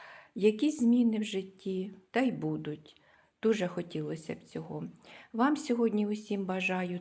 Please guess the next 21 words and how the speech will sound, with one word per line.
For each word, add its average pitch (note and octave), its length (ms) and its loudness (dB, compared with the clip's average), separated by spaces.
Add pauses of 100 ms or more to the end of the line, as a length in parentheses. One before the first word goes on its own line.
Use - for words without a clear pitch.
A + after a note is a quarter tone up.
тихого, F3+ 500 0
мирного, F#3 480 -2
спокійного F3+ 800 -4
дня. A3 440 -2 (300)
Хто - 280 0
пішов A3 420 0
до F#3 140 -4
школи A3+ 560 2
перший G3 540 -2
раз, A3+ 540 0
успіху C#4 760 0
вам! G#3 340 2 (380)
Все - 340 2
у C#4 60 2
вас A#3+ 220 2
буде G#3+ 340 -2
добре, F3+ 560 -4
все - 440 -2
у A#3 40 0
вас G#3+ 320 -2
вийде. F3 480 -2